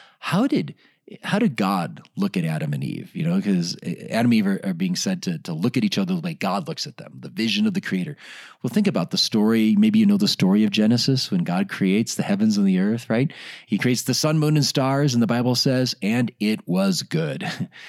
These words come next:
He creates the birds and the fish, and it was good. He creates the animals on the land, and it was good.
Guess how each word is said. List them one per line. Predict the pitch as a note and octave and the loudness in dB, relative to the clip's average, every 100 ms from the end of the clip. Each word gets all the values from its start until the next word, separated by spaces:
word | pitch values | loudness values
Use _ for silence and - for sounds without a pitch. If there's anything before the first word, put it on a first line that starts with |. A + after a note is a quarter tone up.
| - - | -16 -2
He | C3 | -2
creates | A2+ C#3 C3+ B2 | 0 0 0 -2
the | - C3+ B2 | -2 -2 -2
birds | C3+ E3+ E3+ D#3+ | -2 -2 -2 0
and | D3+ | -2
the | |
fish, | - D3 - - | 0 -2 -2 -4
and | A2 G#2+ G#2 | -4 0 0
it | G#2 - | 0 -2
was | G2+ F#2 E2 | -2 0 0
good. | F#2 E2 D#2 | -2 -2 -2
He | G2+ | -2
creates | G#2+ B2 B2 A#2+ | -2 0 -2 -2
the | B2+ A2+ B2 | -4 -4 -4
animals | C#3 D3 C#3 B2+ | -2 0 0 0
on | B2+ | 2
the | C3+ | 2
land, | A#2+ B2+ C3 A#2+ G#2 | 2 2 2 0 0
and | A2 A2 | 0 -2
it | A2+ A2+ - | -2 -6 -2
was | A2 G#2 E2+ | -2 -2 -2
good. | G2 E2 - | -2 -2 -6